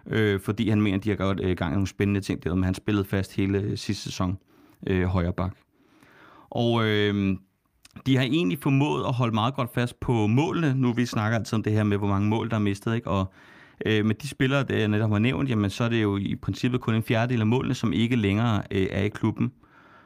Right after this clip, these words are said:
Og, øh, ser vi mo-, derimod på, på de spillede minutter, så er det næsten halvdelen af de spillede minutter, som ikke længere er i klubben. Og det er i særdeleshed, øh, Elias Rafn Olofsson, som stod, altså, stort set fast alle kampe sidste sæson. Så er det, øh,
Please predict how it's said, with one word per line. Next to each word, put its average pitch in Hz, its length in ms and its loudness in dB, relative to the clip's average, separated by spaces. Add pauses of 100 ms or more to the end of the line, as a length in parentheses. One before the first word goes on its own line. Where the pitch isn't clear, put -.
(180)
Og, 107 360 2
øh, 95 180 2
ser 147 160 -2
vi 139 120 2
mo-, 120 200 2
derimod 120 320 2
på, 107 360 0
på 104 80 0
de 90 80 -2
spillede 151 280 0
minutter, 117 300 2
så 120 140 -4
er 110 40 0
det 110 80 0
næsten 110 220 0
halvdelen 110 460 0
af 98 80 0
de 107 100 -14
spillede 101 280 0
minutter, 95 200 2
som - 160 -2
ikke 92 140 -2
længere 92 220 0
er 82 40 -2
i - 40 -4
klubben. - 360 -4 (360)
Og - 200 -4
det 123 140 2
er 113 40 2
i 104 40 0
særdeleshed, 101 720 0
øh, 87 360 0
Elias 95 400 0
Rafn 95 200 -2
Olofsson, 117 420 0
som 95 160 -2
stod, 107 280 -2 (240)
altså, 107 200 -4
stort 110 280 -2
set 95 140 0
fast 107 320 -2
alle 95 200 0
kampe 104 400 -2
sidste - 260 -8
sæson. 120 300 -2 (680)
Så - 160 -2
er 110 40 4
det, 107 240 4 (520)
øh, - 100 -6